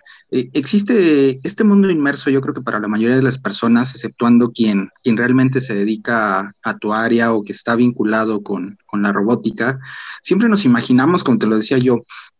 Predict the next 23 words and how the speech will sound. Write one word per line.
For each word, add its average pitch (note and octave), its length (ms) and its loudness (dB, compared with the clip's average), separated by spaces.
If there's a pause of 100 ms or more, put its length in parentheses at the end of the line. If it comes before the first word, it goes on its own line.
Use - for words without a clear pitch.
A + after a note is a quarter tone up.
(120)
cuestiones, F#3+ 760 0
eh, A#2+ 540 2
totalmente F#3+ 560 0
distintas. B2+ 600 -4
No, C#3 200 0
no D3+ 160 -2
se F3 260 0
logra D3+ 280 0
visualizar B2 720 -4
el A2+ 120 0
aporte C3 380 -2
que B2+ 80 -4
tiene B2 200 2
un B2+ 100 2
robot, A2+ 340 0
ya A2+ 120 0
sea A2+ 420 -2
en, G2 340 -4 (480)
en G#3 120 2
áreas C3+ 260 2
de G#2+ 80 2
la G#2 120 0
salud, A#2+ 520 0